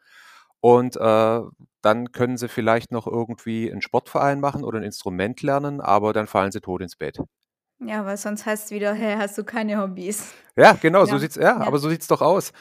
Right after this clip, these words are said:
Speaker 1: Und wenn ich da jetzt wieder an meine Zeit zurückdenke, ich muss immer diese Sprünge machen, diese Vergleiche ziehen. Ähm,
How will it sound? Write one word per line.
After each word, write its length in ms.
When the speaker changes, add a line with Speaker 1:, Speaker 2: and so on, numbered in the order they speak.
Speaker 1:
Und 160
wenn 80
ich 80
da 140
jetzt 160
wieder 120
an 120
meine 260
Zeit 260
zurückdenke, 520
ich 60
muss 140
immer 140
diese 160
Sprünge 380
machen, 320
diese 180
Vergleiche 600
ziehen. 520
Ähm, 680